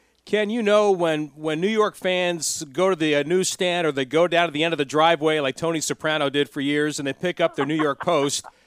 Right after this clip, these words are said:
<laughs> the battle is for the back page. And right now the Mets have a four-game lead in the N L East. What are your thoughts about the Mets season right now and that continued battle always between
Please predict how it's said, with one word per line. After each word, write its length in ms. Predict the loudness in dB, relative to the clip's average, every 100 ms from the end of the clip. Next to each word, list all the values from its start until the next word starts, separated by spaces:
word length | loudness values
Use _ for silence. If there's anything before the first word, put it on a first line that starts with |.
| _
<laughs> 300 | _ _ -8
the 80 |
battle 400 | -2 4 4 4
is 120 | 2 0
for 120 | 0
the 80 | 0
back 380 | 4 2 2
page. 560 | 0 0 -2 -4 -16 -20 _
And 140 | -4
right 220 | 0 0 0
now 200 | 0 2
the 120 | 0
Mets 480 | 2 4 4 2 0
have 160 | 0
a 80 | -2
four-game 560 | -2 0 0 0 0 0
lead 240 | 0 0
in 80 | 0
the 160 | -2
N 160 | 0 2
L 160 | 2 2
East. 380 | -2 -2 -4 -12 _ _ _ -8
What 200 | -4 0
are 60 |
your 140 | 0 2
thoughts 380 | 4 4 4
about 460 | 4 4 4 0 -6
the 80 | -4
Mets 300 | 0 0 -2
season 380 | -4 -2 0 2
right 180 | 2
now 300 | 2 0 0
and 100 | 0
that 140 | -2 -4
continued 520 | -8 -4 -2 -2 0
battle 340 | 2 4 4
always 460 | 2 2 4 2 0
between 520 | -6 -6 -4 -4 -6